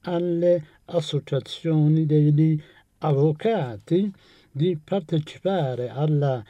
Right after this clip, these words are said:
stesura della nuova Costituzione. Erdogan ha definito la nuova Costituzione un supplemento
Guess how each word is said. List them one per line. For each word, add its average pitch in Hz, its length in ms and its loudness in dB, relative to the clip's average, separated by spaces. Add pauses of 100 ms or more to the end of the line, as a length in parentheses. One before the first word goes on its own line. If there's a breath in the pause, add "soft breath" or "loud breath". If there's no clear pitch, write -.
stesura 214 1120 -2 (380 loud breath)
della 185 760 2 (240 soft breath)
nuova 202 1040 0
Costituzione. 160 1200 -6 (600 soft breath)
Erdogan 143 680 -2
ha 143 160 -4
definito 165 1000 0 (580 soft breath)
la 139 240 0
nuova 170 540 0
Costituzione 196 1120 -4
un 220 840 -2 (840 loud breath)
supplemento 190 1700 0